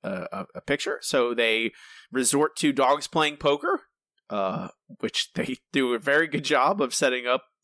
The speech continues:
like, six dogs around a poker table and have all, I guess it's very important that all the dogs have proper amounts of,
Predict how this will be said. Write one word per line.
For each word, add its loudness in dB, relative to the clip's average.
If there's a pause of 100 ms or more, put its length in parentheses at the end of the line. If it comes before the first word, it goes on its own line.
like, -4
six -4
dogs 0
around 0
a 0
poker -2
table -2 (540)
and -2 (180)
have 0 (120)
all, 0
I -2
guess -2 (400)
it's -8
very 2
important -2
that 2 (300)
all -4
the -4
dogs 0
have 0 (140)
proper 0
amounts 0
of, -6